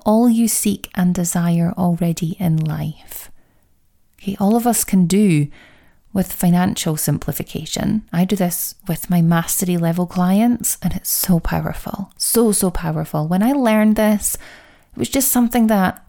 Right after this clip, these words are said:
I pulled parts of what others had shared or taught me,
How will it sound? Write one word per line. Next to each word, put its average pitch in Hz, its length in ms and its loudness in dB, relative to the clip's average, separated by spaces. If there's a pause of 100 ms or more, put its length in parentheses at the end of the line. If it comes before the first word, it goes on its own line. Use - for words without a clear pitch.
I 208 80 0
pulled 233 460 -2
parts - 500 -2
of 170 340 0 (280)
what - 200 -2
others 196 500 0
had 180 360 -2
shared 175 720 0
or 170 80 0
taught - 420 -6
me, 226 380 -2